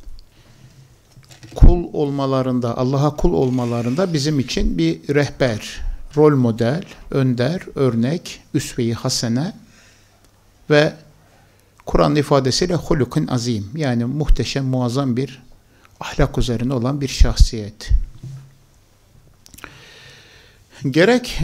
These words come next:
Kur'an-ı Kerim'in indiği süreç ve toplum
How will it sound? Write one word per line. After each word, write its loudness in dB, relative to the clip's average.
Kur'an-ı 4
Kerim'in 2
indiği 4
süreç 2
ve 0
toplum 2